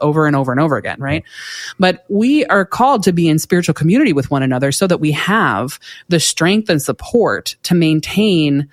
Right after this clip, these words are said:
our sense of values, our, our memory of what the call to liberation is, um, our hope in the kingdom as it is coming,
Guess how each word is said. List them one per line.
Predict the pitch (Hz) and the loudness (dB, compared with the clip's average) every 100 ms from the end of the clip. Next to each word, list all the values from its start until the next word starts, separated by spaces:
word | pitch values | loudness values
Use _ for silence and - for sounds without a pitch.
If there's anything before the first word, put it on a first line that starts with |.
| _ _ _ - | _ _ _ -2
our | 185 208 | 2 2
sense | 214 190 175 | 2 0 0
of | 165 | -2
values, | 151 160 180 156 139 190 226 - - - - | 2 2 4 2 0 0 -2 -6 -18 -16 -2
our, | 175 175 175 170 - | 2 2 2 0 0
our | 165 160 | 0 2
memory | 170 175 190 208 214 208 208 208 | 2 2 2 2 2 2 0 0
of | 185 165 | 0 0
what | 170 165 175 | 2 0 0
the | 160 | -4
call | - 170 180 | 0 0 0
to | 170 | 0
liberation | 160 160 151 147 180 - 143 - | 0 0 0 2 0 0 -2 0
is, | 156 113 180 247 - - - - 165 | -2 0 -2 -4 -8 -14 -18 -8 -2
um, | 160 165 - | 0 0 0
our | 160 165 | 2 2
hope | 156 - 214 220 208 - - | 0 -2 2 2 2 -6 0
in | 196 190 | 2 2
the | |
kingdom | 170 180 202 190 147 160 | 0 2 2 2 2 0
as | - 156 | 0 0
it | 160 | 0
is | 143 - | -2 -4
coming, | - 196 95 139 | -2 0 0 -4